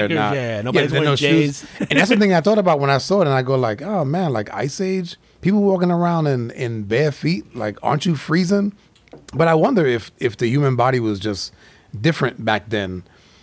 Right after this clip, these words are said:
Speaker 2: You know what I mean? And then, and then over time, as the, as the earth got warmer, then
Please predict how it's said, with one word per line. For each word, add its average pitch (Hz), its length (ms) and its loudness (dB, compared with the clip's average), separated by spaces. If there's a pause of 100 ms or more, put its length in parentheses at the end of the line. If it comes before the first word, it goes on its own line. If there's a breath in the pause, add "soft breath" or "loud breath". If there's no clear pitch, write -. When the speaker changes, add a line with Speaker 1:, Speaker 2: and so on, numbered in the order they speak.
(120 soft breath)
Speaker 2:
You 127 100 -2
know 135 60 4
what 131 60 2
I 123 40 2
mean? 139 220 4
And 120 120 2
then, 113 100 0
and 113 80 -4
then 120 220 0
over 110 240 -2
time, 139 360 2
as 107 200 -2
the, 107 200 -4
as 107 140 -2
the 113 120 -8
earth 110 260 -6
got 101 200 -6
warmer, 123 380 0
then 101 540 -4